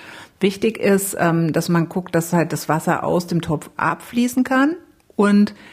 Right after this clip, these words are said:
dann aber natürlich nicht über die Möbel fließt, also dass man irgendwie eine Art Untersetzer hat. Abraten würde ich auf jeden Fall von jeglichen Arten von richtigen Übertöpfen, weil sich da schnell Staunässe bildet, gerade wenn man jetzt noch nicht so lange gärtnert und damit nicht so viel Erfahrung hat.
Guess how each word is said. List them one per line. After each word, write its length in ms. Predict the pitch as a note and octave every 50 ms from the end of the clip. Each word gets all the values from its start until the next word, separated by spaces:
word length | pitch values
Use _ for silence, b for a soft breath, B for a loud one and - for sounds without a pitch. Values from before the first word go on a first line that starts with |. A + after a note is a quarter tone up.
| B B B
dann 340 | - D3 E3 E3+ F3+ G3 -
aber 220 | - F#3+ F3+ F3
natürlich 400 | E3+ D#3+ E3+ - F#3 F3 F#3 F3+
nicht 160 | F#3 F3+ F3+
über 160 | G3+ E3+ E3+
die 80 | E3 D#3+
Möbel 300 | E3 F3 F#3 F3+ F3+ E3
fließt, 380 | E3+ - - C3+ C3+ C3+ - B2
also 180 | C3 C#3+ D3
dass 140 | - G3 -
man 140 | C#3+ C#3 -
irgendwie 280 | - C#3+ D#3 C#3+ -
eine 120 | C#3+ D3 -
Art 200 | - D3+ - -
Untersetzer 680 | E3+ E3+ D#3 E3+ D#3 C3+ - - A#2 - - - -
hat. 220 | D3+ - - - - _ _ - - _ -
Abraten 520 | - - - - A3+ A3+ A3+ A3+ G#3+ G#3
würde 120 | G3+ G3 G#3
ich 120 | F#3+ F#3+
auf 120 | - -
jeden 180 | F#3 F#3 F#3 F3+
Fall 160 | F3+ F#3+ E3
von 320 | E3+ F3 F3+ E3+ E3 E3 D#3+
jeglichen 600 | D#3 D#3+ D#3+ E3+ F3 F3 F#3+ F#3 F#3 F#3+ F3 -
Arten 320 | - - D#3 D#3+ - -
von 280 | - - F3+ F3 D#3+ -
richtigen 460 | - - F#3+ - - F3+ F3+ F3+ F3
Übertöpfen, 880 | G#3 A3+ A#3+ A#3+ F#3 E3 G#3+ - E3+ D3+ - - - A3 B3 D#4+ - B B B B B B B B B B B B B
weil 240 | - F3+ E3 D3+ E3+
sich 160 | F#3 F3+ F3+
da 180 | F3+ F3 F3+ F#3+
schnell 480 | G3 - F3+ F3+ F3+ F3+ F3+ E3+ F3
Staunässe 600 | E3 - - F3 E3+ E3+ F3 D#3 D3 D3 - C#3+
bildet, 360 | C3 C3+ C3+ C3 A#2 - - -
gerade 280 | - D3 C#3 D3 D3+
wenn 80 | D3 D3
man 160 | D3+ C#3 D#3
jetzt 240 | D3 D3 D3 - -
noch 80 | E3
nicht 220 | D#3+ E3+ E3+ F3 -
so 140 | - F3+ F3
lange 300 | E3+ D3+ D#3+ F3 E3+ E3
gärtnert 460 | E3+ D#3 D3+ C#3+ - - C#3+ C#3 -
und 160 | - D3+ -
damit 280 | C3 C3+ - - - -
nicht 160 | C#3+ - -
so 100 | - -
viel 160 | - - -
Erfahrung 540 | - - - - E3+ D#3 D#3 F3+ G3 G#3+ A3
hat. 220 | C4 D4 E4 -